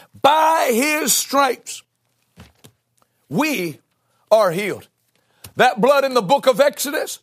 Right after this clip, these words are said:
warded off the death angel. Why would you expect the blood that Jesus shed when he was whipped on his back to be any weaker? God bless everybody else on Christian television, but you're not gonna see me peddling vitamins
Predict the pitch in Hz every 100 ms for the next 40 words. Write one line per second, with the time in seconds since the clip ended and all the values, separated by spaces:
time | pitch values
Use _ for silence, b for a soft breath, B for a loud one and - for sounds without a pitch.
0 | - - 247 302 269 277 - - 226 175
1 | 285 - 240 180 117 - _ _ _ _
2 | _ 196 277 302 294 214 302 247 - -
3 | 311 - 254 202 247 311 247 233 202 320
4 | 320 247 233 - 277 294 311 - B B
5 | 269 302 269 240 151 269 311 - 302 262
6 | 208 127 277 330 - _ _ _ 302 320
7 | 294 359 415 415 370 381 403 - - _
8 | _ _ _ _ _ _ _ _ _ _
9 | _ _ _ _ _ _ _ _ _ _
10 | _ - - _ _ _ _ 226 254 214
11 | 277 - 254 247 262 247 254 220 - 190
12 | 202 247 - 220 208 240 185 160 127 147
13 | 226 262 262 240 269 254 247 - 262 240
14 | 220 185 233 202 147 110